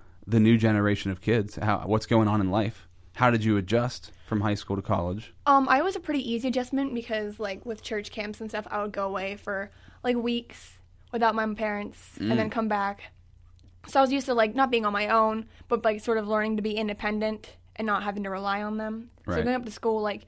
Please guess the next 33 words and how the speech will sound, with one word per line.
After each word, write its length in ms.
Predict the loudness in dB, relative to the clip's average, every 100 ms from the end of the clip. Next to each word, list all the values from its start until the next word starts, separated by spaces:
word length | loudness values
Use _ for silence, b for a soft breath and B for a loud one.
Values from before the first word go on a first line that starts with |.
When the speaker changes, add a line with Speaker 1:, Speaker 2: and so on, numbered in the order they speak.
| b b b
Speaker 2:
it 60 | -4
was 120 | -4
kinda 160 | -2 0
hard 220 | 2 2
at 80 | -2
first 280 | -4 -4 -4
'cause, 100 | -4
like, 80 |
my 80 | -2
mom's 240 | -2 -4 -4
my 80 | -4
best 240 | -4 -6
friend, 400 | -10 -10 -10 -12
so 140 | -8 -8
it 20 |
was, 120 | -8
like, 100 | -6
I 60 | -6
didn't 100 | -6
have 140 | -4
her 100 | -2
to 60 | -2
talk 300 | -2 -4 -4
to 80 | -6
all 100 | -6
the 100 | -8
time, 320 | -8 -8 -6
so 120 | -4
I'd 60 | -4
have 100 | -4
to 80 |
call 280 | -6 -2 -2
her. 320 | -2 -4 -6